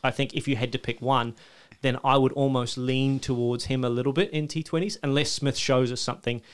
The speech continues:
incredible in the, in the interim. You've got Maxwell there. I've got Finch at five. What Finch showed me in this series is that, one, he can pace an innings really, really well.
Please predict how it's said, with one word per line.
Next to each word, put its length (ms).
incredible 600
in 100
the, 80
in 200
the 120
interim. 300
You've 200
got 180
Maxwell 320
there. 320
I've 200
got 180
Finch 340
at 120
five. 480
What 280
Finch 240
showed 360
me 200
in 100
this 140
series 600
is 180
that, 180
one, 320
he 200
can 180
pace 420
an 80
innings 280
really, 300
really 240
well. 340